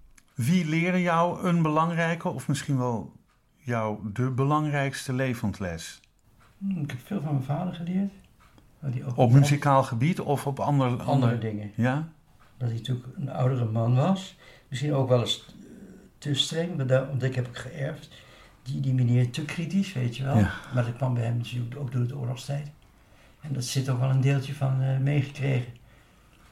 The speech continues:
Speaker 2: En ik denk altijd, "Nou, ik ben een van de weinigen die geen tweede wereldoorlog trauma heeft, want ze spraken er nooit over." Maar Ines zegt, "Ja, je wel degelijk."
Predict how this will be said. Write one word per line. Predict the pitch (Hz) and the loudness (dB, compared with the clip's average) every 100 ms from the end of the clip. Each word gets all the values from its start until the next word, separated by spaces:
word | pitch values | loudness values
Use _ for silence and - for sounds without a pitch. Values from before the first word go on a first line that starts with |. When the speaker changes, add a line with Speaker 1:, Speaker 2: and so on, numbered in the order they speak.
| - - | -18 -6
Speaker 2:
En | |
ik | 127 | 0
denk | 123 123 | 2 2
altijd, | 117 104 | 0 -2
"Nou, | 110 131 | -4 -4
ik | 180 131 | -4 -6
ben | 117 117 | -4 -4
een | |
van | 117 | -2
de | 113 | -2
weinigen | 117 113 104 | -2 -4 -4
die | 123 | -4
geen | 127 120 | -2 -2
tweede | - 120 120 117 110 107 - - - - - - - | 0 0 0 0 -4 -6 -12 -20 -20 -20 -20 -20 -16
wereldoorlog | 131 123 143 - 160 139 - - | -2 2 2 0 -8 -10 -12 -10
trauma | 131 120 117 | -4 -2 -2
heeft, | 110 | -2
want | 139 | -6
ze | - | -6
spraken | - 127 135 131 | -6 -4 -2 0
er | 123 | 0
nooit | 117 | 0
over." | 113 107 | -4 -4
Maar | 123 | -6
Ines | 151 120 101 - | -2 -2 -4 -10
zegt, | 104 | -12
"Ja, | 127 113 | -8 -8
je | 113 | -8
wel | 113 107 | -8 -4
degelijk." | 143 123 - 120 | -2 -2 -4 -10